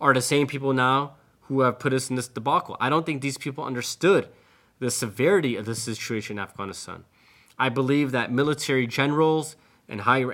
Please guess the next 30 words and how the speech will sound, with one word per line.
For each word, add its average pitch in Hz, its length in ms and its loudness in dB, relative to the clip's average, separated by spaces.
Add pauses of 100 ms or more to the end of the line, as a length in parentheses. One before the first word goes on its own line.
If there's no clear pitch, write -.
and 104 240 -6
all 143 260 0
military, 117 640 -2
high-ranking 120 520 0
members 110 300 -6
of 104 60 -8
the 104 60 -8
military 107 600 -6 (320)
and 113 160 -4
our 110 100 0
intelligence 131 520 -2
services 147 540 -4 (300)
should - 280 0
not 151 240 4
become 135 280 -2
politicians. 120 720 -2
What 113 160 -4
I 110 100 0
mean 175 260 0
by 113 180 0
that 95 320 -8 (480)
is 120 160 -4
that 110 340 -2 (640)
I 131 120 4
think 139 260 -2
intelligence 139 680 0
got 117 220 0
watered 117 360 2
down 117 540 2 (680)
because 123 540 0